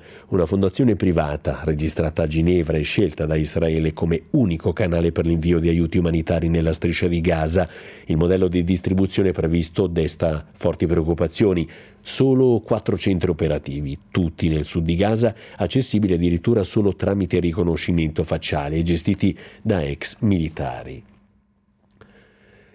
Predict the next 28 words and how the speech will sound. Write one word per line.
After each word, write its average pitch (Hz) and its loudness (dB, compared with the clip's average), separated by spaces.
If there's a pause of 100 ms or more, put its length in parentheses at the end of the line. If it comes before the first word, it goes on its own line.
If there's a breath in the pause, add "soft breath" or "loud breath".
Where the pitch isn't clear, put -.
Negli 87 2
Stati 107 0
Uniti 113 2
adesso, 113 2
dove 107 4
Donald 104 2
Trump 90 0
torna 82 2
o 80 2
è 78 0
tornato 95 0
a - -2
parlare, 85 0
o 73 -2
meglio 113 2
a 113 2
scrivere, 120 2 (400 loud breath)
i 90 2
dazi 104 -2
doganali, 82 0
di 76 -6
dazi 104 -2
doganali, 85 0
ha 95 -2
minacciato 87 0
l'Unione 98 2
Europea 101 2
con, 95 0